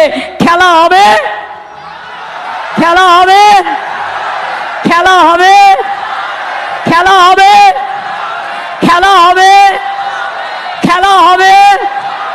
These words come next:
নজরুলের চিহ্ন তিন, নুরুলের চিহ্ন তিন নম্বরে, এই চার নম্বরে। এক, দুই, তিন, চার, বিজেপির হবে হার। বিজেপি হটাও,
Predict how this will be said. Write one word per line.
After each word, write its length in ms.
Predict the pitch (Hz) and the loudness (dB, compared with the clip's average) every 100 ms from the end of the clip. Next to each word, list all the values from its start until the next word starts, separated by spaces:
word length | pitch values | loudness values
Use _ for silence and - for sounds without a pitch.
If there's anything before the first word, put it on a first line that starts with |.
| - - - - - 285 | -12 -12 -12 -6 0 2
নজরুলের 500 | 349 285 339 359 349 349 | 4 2 2 2 2 0
চিহ্ন 240 | 349 339 349 330 311 - - - - | 0 2 4 2 0 -6 -12 -16 -6
তিন, 180 | - 370 359 349 | 0 2 2 4
নুরুলের 400 | 320 349 349 339 349 | 4 2 2 0 0
চিহ্ন 260 | 349 330 349 330 294 - - - | -2 0 0 0 -4 -12 -20 -4
তিন 160 | 370 359 349 339 | 0 2 2 2
নম্বরে, 400 | 330 311 277 226 165 - - - 349 | 2 0 0 -2 -6 -12 -18 -4 -2
এই 60 | 269 - | -2 -2
চার 200 | 370 349 370 | -2 0 0
নম্বরে। 420 | 339 349 330 311 226 - - - - 339 370 | 0 2 2 2 0 -4 -12 -12 -4 -2 0
এক, 100 | 370 311 240 | 0 -2 0
দুই, 260 | 359 381 370 349 359 | 2 2 2 0 2
তিন, 220 | 370 359 339 - | 2 2 0 0
চার, 300 | 359 349 330 247 208 - - | 2 2 2 0 -4 -10 -6
বিজেপির 800 | 254 370 370 349 349 381 359 339 277 | 0 2 4 2 2 2 2 2 0
হবে 280 | 339 359 339 320 254 | 2 0 2 0 2
হার। 340 | 339 349 269 214 269 233 269 | 2 2 0 -2 -6 -6 -2
বিজেপি 580 | 392 381 381 359 392 370 330 | 0 2 2 2 0 0 -2
হটাও, 600 | 381 - 392 415 427 440 | -2 0 2 4 4 4